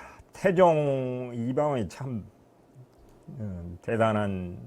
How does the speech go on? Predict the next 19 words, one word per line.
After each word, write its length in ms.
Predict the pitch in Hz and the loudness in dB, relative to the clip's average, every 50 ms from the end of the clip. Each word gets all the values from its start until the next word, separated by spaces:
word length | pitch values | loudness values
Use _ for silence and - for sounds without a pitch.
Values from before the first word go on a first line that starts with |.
| - - 120 107 101 104 | -16 -16 -14 -12 -8 -6
양반인데, 960 | 104 104 104 101 104 101 98 92 95 92 87 90 85 87 95 95 90 80 - - _ _ _ _ _ _ _ - _ - - _ - - _ _ _ _ _ - | -4 -4 0 0 0 0 0 -2 -4 -4 -2 -2 -2 0 0 0 0 -2 -6 -12 _ _ _ _ _ _ _ -20 _ -20 -20 _ -20 -20 _ _ _ _ _ -8
정몽주 800 | - - 117 117 113 117 117 113 113 110 107 107 107 98 87 104 | 0 2 4 4 6 4 4 2 2 2 2 2 0 0 0 -2
뭐 600 | 101 95 95 95 98 104 110 107 104 104 101 98 | -2 -2 -2 -2 -2 -2 -2 -2 -2 -2 -2 -2
형제간 580 | 98 - 180 196 185 170 160 156 135 123 117 | -4 -4 -2 2 2 4 6 6 4 4 4
많이 480 | 107 101 104 101 104 117 135 139 123 98 | 0 0 0 0 0 0 0 0 -2 -4
죽였어요. 640 | - 117 110 110 117 104 92 - 107 92 87 92 | -6 -6 -2 0 0 0 0 -2 -4 -4 -2 -2
이 180 | 110 120 113 98 | -2 -2 -4 -4
심지어 640 | - - - 196 185 180 180 165 151 156 131 95 | -6 -6 -8 -6 -4 -2 -2 0 0 0 0 0
처남 480 | - - - - 190 190 190 175 160 143 | -2 -8 -8 -6 -2 -2 0 0 0 0
그 120 | 120 120 | 0 -2
사형제 800 | 101 - - 151 147 147 151 143 139 127 107 117 98 76 - - - - _ _ _ _ _ _ | -2 -2 -2 -2 -2 0 0 0 -2 -2 -2 0 -2 -2 -4 -8 -16 -20 _ _ _ _ _ _
사돈 540 | - - - - 160 156 156 151 127 104 90 | -20 -12 -4 -2 0 2 4 4 4 2 0
시몬을 800 | 85 - - 160 160 151 143 139 127 120 113 107 101 92 87 - - _ - - - - - - - _ _ _ _ _ _ _ _ _ | -4 -4 -4 -4 -2 0 0 0 0 0 0 -2 -2 -4 -4 -8 -10 _ -20 -20 -20 -20 -20 -20 -20 _ _ _ _ _ _ _ _ _
죽여가지고 840 | - - 117 104 110 113 110 104 107 101 95 95 92 90 80 80 - _ - | -10 -6 -2 2 2 4 4 4 4 2 2 2 0 -4 -4 -4 -6 _ -12
권력을 640 | - - 107 113 139 165 175 160 147 117 98 87 | -2 0 2 4 6 4 4 6 4 2 2 0
무자비하게 840 | 80 82 85 85 85 95 85 110 110 101 95 107 107 101 98 95 95 | -6 -8 -8 -8 -6 -2 4 4 4 4 4 0 -2 -4 -4 -6 -6
휘두른 480 | - - 113 113 120 107 95 90 82 76 | -6 -8 -10 -8 -6 -6 -6 -8 -8 -10
사람이에요. 440 | - - 104 107 87 85 87 90 101 - - _ _ _ _ _ _ _ - | -14 -14 -14 -12 -12 -12 -12 -14 -18 -20 -20 _ _ _ _ _ _ _ -16
음, 220 | 87 - - 87 | -14 -14 -14 -14